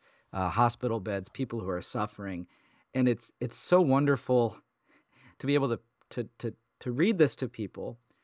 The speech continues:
who are experiencing afflictions and desire bodily comfort and say, "Yeah, God might give that to you. That would be great. We're gonna pray for healing. We're gonna pray for strength."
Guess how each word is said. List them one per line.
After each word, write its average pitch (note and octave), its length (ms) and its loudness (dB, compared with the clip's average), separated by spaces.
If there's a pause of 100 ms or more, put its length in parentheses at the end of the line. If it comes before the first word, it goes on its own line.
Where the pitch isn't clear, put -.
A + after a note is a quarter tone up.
(520)
who D3 180 2
are C3+ 140 4
experiencing G3 800 0
afflictions - 920 -10
and A#2+ 200 -2
desire B2+ 560 6
bodily B2 600 4
comfort - 640 -14 (460)
and C3+ 140 -2
say, C#3 420 0
"Yeah, D3+ 260 2 (320)
God D3+ 220 4
might E3 220 2
give D3+ 200 6
that G2 180 -2
to - 160 -12
you. E2+ 240 -8
That A#2+ 160 0
would C#3+ 120 -2
be C#3+ 120 -2
great. A#2 280 0
We're A#2+ 120 -4
gonna B2+ 160 2
pray C#3+ 260 0
for D3+ 200 0
healing. C3+ 420 0
We're G#2+ 100 -6
gonna G#2 180 -4
pray B2+ 220 -2
for A#2+ 180 -4
strength." G#2 600 -6